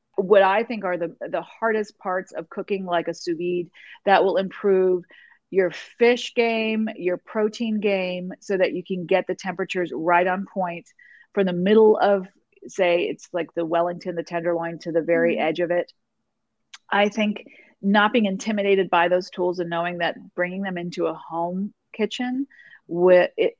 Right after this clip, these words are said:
Speaker 1: makes life easier and better, and your food, elevates your food. So don't be scared of, like, tools that, especially this sous vide, that sounds so, like, intimidating, right? It's, and it's used in Michelin starred,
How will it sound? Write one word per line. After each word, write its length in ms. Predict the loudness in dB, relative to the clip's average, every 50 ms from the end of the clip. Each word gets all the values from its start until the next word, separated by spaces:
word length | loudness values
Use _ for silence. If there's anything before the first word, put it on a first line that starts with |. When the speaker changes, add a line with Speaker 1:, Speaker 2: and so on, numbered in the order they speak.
| _ -2
Speaker 1:
makes 400 | 2 4 6 4 4 4 2 4
life 200 | 4 4 4 2 -2 -6
easier 400 | -6 -4 -4 -2 0 2 2 2
and 200 | 0 0 -4 -4
better, 340 | -2 -2 -2 0 0 -2 -4 -4
and 120 | -6 -8 -6
your 140 | -6 -8 -8 -12 _
food, 160 | -8 -6 -6 -2 0
elevates 500 | 2 2 2 2 0 -2 -4 -4 -6 -8
your 100 | -14 -20 _ _
food. 220 | -14 -12 -12 -12 -14 -20 _ _
So 180 | 0 4 4 6
don't 220 | 6 6 4 6
be 160 | 6 6 6
scared 400 | 6 4 2 2 4 4 4 4
of, 100 | 2 0
like, 240 | 0 0 0 -2 -2 -8
tools 440 | -8 -4 0 2 2 2 2 0
that, 200 | 0 0 -2 -2 -4 -8
especially 420 | -6 -4 -2 -2 -2 -2 -4 -6 -6 -8
this 200 | -10 -14 -14 -18 _ _ -20 -20 _
sous 240 | -12 -6 -4 -2 0
vide, 320 | 0 0 0 0 -2 -6 -12 _ _ 2
that 160 | 2 2 2
sounds 260 | 0 -2 -2 -2 -2
so, 140 | -2 0 0
like, 320 | 0 0 -2 -4 -8 -12 -14
intimidating, 520 | -14 -12 -6 -4 -2 0 0 -2 -4 -4
right? 220 | -6 -6 -6 -6 -6
It's, 120 | -10 _ _ _ -16 -4 2
and 260 | 4 4 4 4 2 0
it's 140 | -2 -4 -4
used 180 | -4 -6 -6
in 160 | -6 -6 -4 -4
Michelin 400 | -4 -4 -4 -6 -6 -6 -6 -6
starred, 360 | -4 0 0 0 0 0